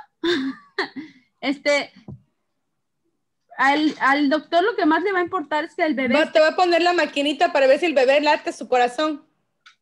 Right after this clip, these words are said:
Speaker 1: En, en, exacto, el, el doctor va a revisar que el diámetro de la cabecita, va a revisar que la columna, va a revisar que el corazón. Ah, pero si tienes náuseas y no, y no, este, in-, interrumpe, ¿verdad? Con el desarrollo del bebé, o sea, que no sea que vomites todo el tiempo.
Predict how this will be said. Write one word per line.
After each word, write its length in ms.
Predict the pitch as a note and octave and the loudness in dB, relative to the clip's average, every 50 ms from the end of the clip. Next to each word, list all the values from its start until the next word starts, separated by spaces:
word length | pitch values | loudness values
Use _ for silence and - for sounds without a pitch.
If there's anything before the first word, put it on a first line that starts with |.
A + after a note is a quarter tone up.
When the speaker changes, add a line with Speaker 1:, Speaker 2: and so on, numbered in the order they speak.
| _ _ - | _ _ -6
Speaker 1:
En, 260 | - C4+ - - - - | -6 -6 -6 -6 -10 -10
en, 220 | A3+ B3+ C#4 C#4+ - | -4 -2 -2 -2 -2
exacto, 540 | G#3 - D#4+ E4+ G4 - - - B3+ A#3 | -2 -2 0 0 0 -2 -6 -4 -2 -2
el, 500 | A#3 A#3 G#3 - A3+ B3 C4 C4 C4 G#3 | -2 -2 -4 -4 -2 -2 0 0 0 -2
el 120 | F#3 A3+ B3 | -2 -4 -4
doctor 300 | D4 - - C#4 C4+ C#4+ | -6 -6 -4 -4 -2 -2
va 80 | D#4+ | -2
a 40 | E4 | -2
revisar 380 | F4 F4+ D4 B3 - C4+ C4 C4 | -2 -4 -4 -4 -4 -6 -6 -6
que 460 | - C#4+ C4+ B3+ B3 A#3 A#3 G3 G3 | -6 -6 -4 -4 -4 -4 -6 -6 -8
el 80 | A3 B3 | -10 -6
diámetro 400 | A#3+ B3 B3+ C4+ C#4 C4 C#4+ B3 | -4 -2 -2 -2 -2 -2 -4 -4
de 80 | A#3 A3 | -4 -4
la 120 | A3+ A3 | -6 -6
cabecita, 800 | - A3 G#3+ G#3+ G#3+ A3 - C#4+ D4+ C#4+ - D4 C#4 C#4 C#4 C4+ | -8 -8 -8 -8 -10 -8 -6 -6 -6 -6 -4 -2 -2 -2 0 -2
va 120 | C4 C4 | -2 -4
a 20 | |
revisar 540 | B3+ B3+ B3+ B3 - - _ B3 A#3+ C4+ C4 | -4 -6 -8 -10 -12 -10 _ -4 -4 -4 -4
que 100 | - B3+ | -6 -6
la 160 | A#3+ A3+ G#3+ | -6 -6 -6
columna, 500 | A#3 A#3 A#3 A#3+ C#4 C#4+ C#4+ C#4 C4+ C4 | -6 -8 -6 -4 -4 -2 -2 -2 -2 -2
va 60 | B3+ B3+ | -2 -4
a 40 | |
revisar 320 | B3+ B3+ A#3+ A#3+ - C4 B3+ | -4 -6 -8 -10 -12 -12 -10
que 80 | - | -10
el 120 | C4+ C4 B3 | -10 -10 -8
corazón. 600 | - B3 A3 G#3+ A3+ A3 - C4+ C#4 C#4+ D4+ D4+ _ _ _ _ _ _ _ _ | -8 -6 -6 -6 -6 -6 -6 -4 -4 -4 -4 -6 _ _ _ _ _ _ _ _
Ah, 200 | - C4+ F4+ F4 | -2 -2 -2 -2
pero 200 | A4 G#4 F#4+ F#4 | -2 -4 -4 -4
si 160 | - D#4 B3+ | -6 -8 -8
tienes 280 | C4+ E4 D#4+ E4+ F4 D#4+ | -4 -4 -2 -2 -2 -2
náuseas 580 | E4 E4+ E4+ F4 F4+ F4 E4+ C#4 C4+ C4+ - - | -2 -2 0 -2 -2 -4 -4 -4 -4 -6 -8 -10
y 140 | A#3 B3 | -8 -6
no, 500 | B3+ C4 C#4 C#4 C#4+ C#4+ C#4 - - _ _ _ _ _ _ _ _ _ _ _ _ | -4 -2 -2 -2 -2 -2 -4 -6 -8 _ _ _ _ _ _ _ _ _ _ _ _
y 140 | - A3 B3 | -10 -8 -6
no, 240 | A#3+ C4 C#4 C#4+ C#4+ C#4+ | -4 -4 -2 -2 -2 -2
este, 260 | D4 C#4+ - - A3 | -2 -4 -6 -6 -6
in-, 240 | A#3+ B3+ A#3 - _ | -6 -6 -8 -10 _
interrumpe, 800 | - B3 C4 C4 - C#4 C4 B3+ C4+ D#4 D#4+ E4+ E4 - D#4 C#4+ | -4 -2 -2 -2 -2 -2 -4 -2 -2 -2 -2 -2 -2 -2 -4 -2
¿verdad? 420 | B3 B3+ A#3 A#3 B3+ C#4 C#4+ - | -2 -2 -4 -2 -2 -2 -4 -4
Con 140 | - C4+ B3+ B3 | -6 -6 -6 -6
el 120 | B3 A#3+ A#3 | -6 -6 -6
desarrollo 540 | B3 B3 - C4 A#3 A#3+ C#4 C#4 C4+ D4 D#4 | -6 -4 -4 -4 -2 -2 -2 -2 -2 -2 -4
del 120 | D4 B3 | -4 -4
bebé, 280 | B3 A#3+ A#3 B3+ C4+ C4+ | -6 -6 -4 -4 -6 -6
o 80 | B3+ | -8
sea, 220 | - - A#3+ A#3 - | -6 -6 -6 -6 -6
que 100 | B3 A#3+ | -8 -8
no 160 | A#3+ C4 C4+ | -6 -8 -6
sea 160 | - C#4+ C#4 | -6 -8 -8
que 100 | - C4 | -6 -6
vomites 480 | B3+ B3+ B3+ C4+ D4 D4 - D4+ C#4+ - | -4 -2 0 0 0 -2 -4 -8 -8 -6
todo 140 | C#4+ C4+ | -6 -4
el 100 | C4+ C4+ | -4 -6
tiempo. 380 | - C4 C4 C4+ C4+ D4 D#4 - | -6 -2 -2 -2 0 0 -2 -4